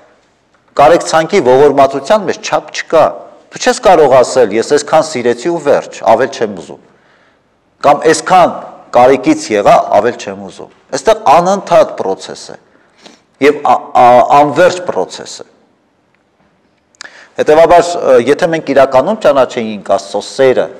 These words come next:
Աստծո իմաստությունը, որը սիրո և ողորմածության մեջ է Աստծո, Աստծո զորությունը,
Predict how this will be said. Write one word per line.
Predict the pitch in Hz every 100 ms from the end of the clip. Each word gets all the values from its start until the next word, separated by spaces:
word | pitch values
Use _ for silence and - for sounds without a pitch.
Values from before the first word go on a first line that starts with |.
| -
Աստծո | - - - 147
իմաստությունը, | 131 127 123 123 117 - 110 90
որը | 110 113
սիրո | - 151 151 175
և | 110 101 113
ողորմածության | 113 113 110 104 90 - 180 190
մեջ | 180 -
է | 92
Աստծո, | 87 - - _ _ _ _ _ _ _ _ -
Աստծո | - - 165
զորությունը, | 123 139 143 143 185 185